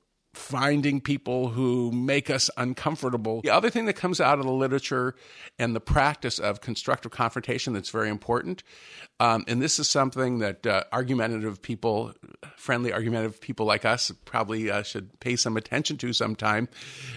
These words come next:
and I, it, which is this notion that, uh, there are times when you shouldn't argue, and there's two times in particular that, uh, if you, if you look at at least the practice of innovation makes sense to me,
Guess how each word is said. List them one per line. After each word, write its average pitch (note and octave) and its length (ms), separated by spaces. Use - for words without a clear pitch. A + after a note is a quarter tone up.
and A2 100
I, - 80
it, - 280
which - 220
is C3+ 160
this - 180
notion C#3 440
that, A2+ 200
uh, A2+ 140
there B2+ 180
are B2 100
times C#3 440
when B2 140
you G#2 100
shouldn't B2 320
argue, E3 480
and A#2+ 160
there's A2 160
two - 220
times B2+ 480
in G#2+ 200
particular G#2+ 680
that, G2+ 380
uh, G2 300
if G#2 100
you, A2 160
if G#2 100
you A2 140
look A#2+ 260
at B2 100
at A2+ 60
least A#2+ 260
the A2 80
practice - 500
of F#2+ 80
innovation G2 560
makes F#2+ 220
sense G2 280
to A2 100
me, F#2+ 320